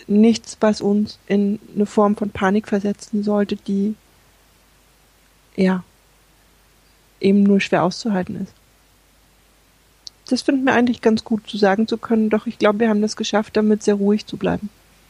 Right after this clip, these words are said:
Und es so, ne, dem, das sich so entwickeln zu lassen. Und da irgendwie eher drauf zu achten, wie gehen wir damit um und wie können wir damit gut umgehen und gibt's da was, ne,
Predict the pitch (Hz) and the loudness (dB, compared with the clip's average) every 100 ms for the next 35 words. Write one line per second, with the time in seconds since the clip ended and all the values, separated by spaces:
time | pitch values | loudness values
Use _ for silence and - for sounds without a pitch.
0 | _ _ _ _ _ _ _ - _ - | _ _ _ _ _ _ _ -20 _ 0
1 | 208 202 196 208 190 196 - _ _ _ | 2 2 0 2 2 2 -6 _ _ _
2 | 233 320 _ _ _ - 214 208 202 208 | -2 -2 _ _ _ 0 2 2 0 -2
3 | - 208 208 190 202 190 233 233 185 196 | 0 0 2 2 2 2 2 0 -4 -6
4 | - 196 _ _ - 196 196 - 190 202 | -8 -18 _ _ -2 -2 -2 0 -2 0
5 | 190 202 208 196 - 202 202 - - 202 | 0 -2 -4 -4 2 4 4 0 -2 -2
6 | - - 190 - - 214 214 - - _ | -2 -4 -4 -6 -6 -4 -4 -8 -20 _
7 | _ _ _ _ _ _ _ - 190 208 | _ _ _ _ _ _ _ -8 0 0
8 | - 208 202 190 196 202 - 240 220 196 | 4 4 4 2 -2 -2 2 4 4 2
9 | 190 - - 202 233 220 226 214 202 208 | -4 -8 -12 -4 2 4 4 2 -2 -4
10 | 202 - 208 202 190 190 214 196 208 - | -6 -4 -2 0 0 0 -2 -2 -4 -4
11 | 202 196 202 - - 233 285 | -2 0 0 -2 -6 -2 -2